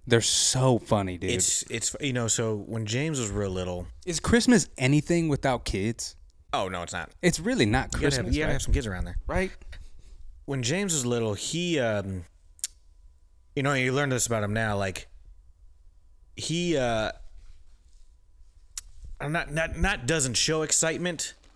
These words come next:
Speaker 2: but when he was little, he would show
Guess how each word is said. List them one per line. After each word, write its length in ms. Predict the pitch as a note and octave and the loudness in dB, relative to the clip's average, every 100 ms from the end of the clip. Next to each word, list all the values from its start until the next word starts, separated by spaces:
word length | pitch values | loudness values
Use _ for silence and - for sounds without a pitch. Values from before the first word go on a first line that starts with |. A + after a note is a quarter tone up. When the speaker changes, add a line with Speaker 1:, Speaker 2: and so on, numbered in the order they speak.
| - - - - - - | -16 -14 -14 -16 -20 -10
Speaker 2:
but 460 | C3 B2 C3 A2 - - | -4 0 0 -2 -8 -6
when 140 | C3+ | -2
he 100 | D3 | 0
was 160 | E3+ C3 | 0 0
little, 220 | D3+ C#3+ | 0 0
he 180 | A2 C#3+ | 0 0
would 220 | C#3+ A#2 | 0 0
show 600 | - - C3 B2+ A#2+ A2 | 0 2 2 2 2 -2